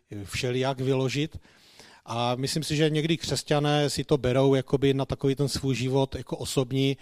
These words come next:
že kolika lidem jsem zvěstoval evangelium, jestli pěti, deseti, jo, kolik, kolik lidí uvěřilo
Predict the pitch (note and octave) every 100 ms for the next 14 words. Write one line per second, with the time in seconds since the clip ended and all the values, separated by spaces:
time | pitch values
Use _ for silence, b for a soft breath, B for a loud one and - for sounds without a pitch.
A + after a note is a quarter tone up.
0 | B B B G#2 A#2 - C3 C#3 C#3 C3
1 | C3 C3 - C3 B2 B2 - B2+ C3 B2+
2 | B2 B2+ A#2+ A#2+ A#2+ A#2+ A#2+ B _ G#2+
3 | - A#2+ - A#2 - A#2+ G#2+ A2+ - B2
4 | - A#2+ A#2 B B B A2+ A#2+ C3 -
5 | A#2+ A#2+ - A#2+ A#2 - B2+ A#2 C3 B2
6 | B2+ D3 A#2 C3 B2 B2+ B2+ B2+